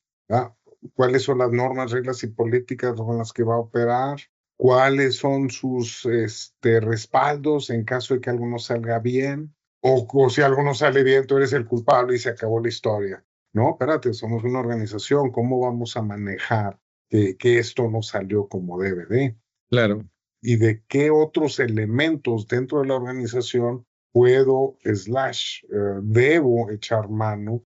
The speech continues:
Speaker 1: para que esto camine de manera, uf, pues digamos que de manera sana, ¿no?
Speaker 2: Hay otro elemento, o-, otro elemento, Nicolás, que puede influir, no está en el ámbito laboral,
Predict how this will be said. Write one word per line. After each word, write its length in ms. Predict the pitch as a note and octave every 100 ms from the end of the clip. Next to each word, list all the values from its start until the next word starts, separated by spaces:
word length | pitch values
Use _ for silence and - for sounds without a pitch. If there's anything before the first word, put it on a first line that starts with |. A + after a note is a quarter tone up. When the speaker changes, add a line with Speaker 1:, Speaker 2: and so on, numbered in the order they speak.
| _
Speaker 1:
para 360 | - A2 G#2 G2
que 140 | -
esto 340 | G2+ - B2+ G2+
camine 840 | A2 G2 G2+ G#2 G#2 A2 A2+ A#2 _ _ _
de 140 | G2 F#2
manera, 800 | F2+ F2 F#2+ G2 G2 F#2 - _ _ _ -
uf, 200 | D3 -
pues 140 | A#2 G#2+
digamos 380 | G2+ B2 C#3
que 80 | -
de 60 | G#2+
manera 360 | F#2 G#2+ A2+
sana, 600 | G2+ - B2 F3 A#2 F#2 -
¿no? 140 | A2 - _ _ -
Speaker 2:
Hay 220 | D3 F#3
otro 260 | F#3 F3
elemento, 800 | E3+ D3 C3 C3+ C#3 D#3+ D3+ D3 _ _
o-, 160 | - C3 C#3+
otro 220 | C#3+ F#3
elemento, 580 | E3 C#3 C#3 C3+ D3+ D3
Nicolás, 420 | C#3 C3+ C3+ C3+
que 80 | C3+
puede 320 | C3 C3+ C#3
influir, 640 | C#3 C3 A#2 A2+ A#2 - _ _ _
no 300 | - B2+ C#3+
está 300 | C#3 - C#3
en 120 | C#3+
el 140 | C3 A#2+
ámbito 360 | C3 C3+ C3
laboral, 600 | A#2 A2+ A#2 B2 B2+ B2+